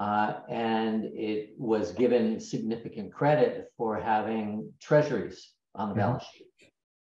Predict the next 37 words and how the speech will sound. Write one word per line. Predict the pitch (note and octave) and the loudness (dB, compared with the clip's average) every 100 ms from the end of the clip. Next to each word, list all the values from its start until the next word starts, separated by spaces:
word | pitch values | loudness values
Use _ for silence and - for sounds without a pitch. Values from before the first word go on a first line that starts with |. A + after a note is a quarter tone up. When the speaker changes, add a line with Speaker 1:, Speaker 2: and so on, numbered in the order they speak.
| _ _ - | _ _ -4
Speaker 1:
which | B2+ - - | -4 -4 -10
created | - D3 B2 B2 | 0 4 6 4
the | A#2+ | 0
interest | A2+ - | -4 0
rate | A#2 | 0
risk, | G2+ G2+ - | 2 -2 -4
which | F#2+ - | -6 -8
created | - G#2+ G2+ G2 G2 | -6 -2 -2 -2 -2
the | G2 F#2 - - _ - | 0 -2 -6 -18 _ -6
depositor | A2+ G2+ G2 - F#2 F#2 - | 2 2 2 2 2 2 -4
fragility. | F#2+ D#3+ D#3+ G2 - | 0 4 6 4 0
So | - A3+ G2 - - _ _ _ _ | -2 0 0 -2 -12 _ _ _ _
if | B2+ - - - - - | -2 -2 -2 -12 -10 2
under | C#3+ B2+ | 6 8
a | A#2 | 8
different | D#3+ D#3+ D3+ - | 8 6 4 0
set | - B2 | 2 4
of | G#2+ | 4
rules, | A#2+ F#3 D#3+ A#2+ A#2+ A#2+ | 4 8 8 6 4 0
we | B2 | 4
would | C#3 | 4
have | B2+ | 4
had | - C3 B2 B2 | 2 2 4 2
a | - G#2+ | 0 -2
very | A2+ A2 | 0 0
different | A2 A#2 A2+ | -2 -4 -2
outcome, | C#3 C#3+ A2+ F#2 | -2 -2 -4 -2
both | G#2+ G#2+ - | 0 2 2
in | G#2+ | -2
terms | A2+ G#2+ G#2 | -2 -2 -2
of | G2+ | 0
what | - - | 0 0
Silicon | - B2 B2 G#2 | 4 4 4 0
Valley | G#2 G2 | 2 2
Bank | F#2+ F#2+ F2+ | 2 -2 -2
looked | G#2+ D3 - | 0 0 0
like | F2 E2+ | -2 -4